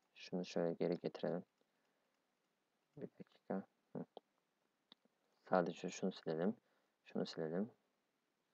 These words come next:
Şu işlemlerimizi de silelim hemen. Sırada toplam F Y var. F X'i anladığınızı umuyorum. Evet, e, bu işlem on dakika sürer zannediyordum ama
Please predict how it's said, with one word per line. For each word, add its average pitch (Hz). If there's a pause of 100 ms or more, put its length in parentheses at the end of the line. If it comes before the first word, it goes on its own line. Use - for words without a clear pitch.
(800)
Şu -
işlemlerimizi 87
de 87
silelim 85
hemen. 87 (1080)
Sırada 117
toplam 110
F -
Y 92
var. 95 (260)
F 117
X'i 120
anladığınızı 113
umuyorum. 98 (680)
Evet, -
e, 98
bu 117
işlem 113 (200)
on 110
dakika 107
sürer 107
zannediyordum 90
ama 117